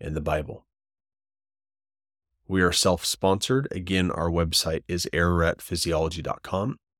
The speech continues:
There we have blog-style articles. We have nonfiction books. The book we're working on right now is called A Year Without Television. We have strength and conditioning programs. We have courses.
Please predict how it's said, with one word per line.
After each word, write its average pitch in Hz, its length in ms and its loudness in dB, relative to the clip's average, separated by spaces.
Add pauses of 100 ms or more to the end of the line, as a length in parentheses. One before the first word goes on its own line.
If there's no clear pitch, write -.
(480)
There 95 440 4
we 98 140 4
have 85 260 0
blog-style 82 760 0
articles. 98 680 0 (260)
We - 140 -10
have 85 100 -8
nonfiction 78 760 -4
books. - 500 -4 (800)
The 82 60 -10
book 82 280 -4
we're 87 120 4
working 87 360 0
on 87 200 2
right 87 180 2
now 90 300 2
is 98 100 -2
called 87 300 0
A 85 40 -2
Year 87 340 0
Without 85 420 0
Television. 110 640 0 (1300)
We 87 60 -4
have 82 100 -4
strength 95 320 2
and 90 100 -4
conditioning 87 420 -2
programs. 104 760 0 (1500)
We 82 180 -2
have 78 180 0
courses. 147 720 2